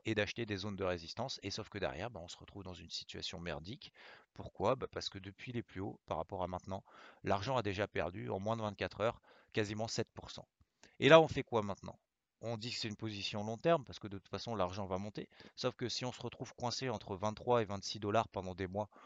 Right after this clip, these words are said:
eh ben, finalement, on va avoir, heu, une partie de son capital qui va être monopolisée. Puis finalement, on va avoir la frustration de pas pouvoir saisir des opportunités ailleurs. Ça va brouter peut-être pendant encore des semaines, voire des mois. Je sais pas, hein, peut-être que c'est pas ce qui va se passer. Mais est-ce que c'est vraiment intéressant d'être frustré,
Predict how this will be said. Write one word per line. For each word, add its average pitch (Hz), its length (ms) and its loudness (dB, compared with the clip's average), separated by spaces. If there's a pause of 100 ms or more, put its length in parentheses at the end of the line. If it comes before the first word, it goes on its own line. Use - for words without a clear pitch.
(440)
eh 107 80 0
ben, 104 140 0
finalement, 110 420 0
on 95 160 -4
va 95 140 2
avoir, 98 380 4 (200)
heu, 95 160 0
une 90 80 -10
partie - 280 -4
de - 60 -14
son 98 140 -8
capital 107 340 -2
qui - 140 -8
va 92 80 -2
être - 100 -12
monopolisée. 95 640 -4 (180)
Puis 120 80 -6
finalement, 110 440 4
on 104 40 4
va 98 60 4
avoir 95 160 6
la 92 80 6
frustration 107 640 -2 (320)
de 107 80 -4
pas 104 160 0
pouvoir 104 540 4
saisir 101 320 -2
des 92 160 -4
opportunités 92 600 -6
ailleurs. 98 520 2
Ça - 180 -2
va 104 120 4
brouter 107 340 -4
peut-être - 320 -6
pendant 95 220 -2
encore 90 200 -4
des 92 80 -4
semaines, 98 240 -6
voire 80 160 -2
des 85 80 -4
mois. 98 220 2 (140)
Je 117 120 -6
sais 131 140 -2
pas, 175 140 12
hein, 107 120 10
peut-être - 200 -8
que 98 100 -8
c'est - 100 -6
pas - 140 -2
ce - 80 -8
qui - 80 -6
va 92 240 -4
se - 80 -16
passer. 151 300 -4 (400)
Mais 110 200 0 (520)
est-ce 120 160 -8
que 127 80 -6
c'est 123 140 -2
vraiment 110 280 6
intéressant 104 460 0
d'être 98 160 -2
frustré, - 520 -4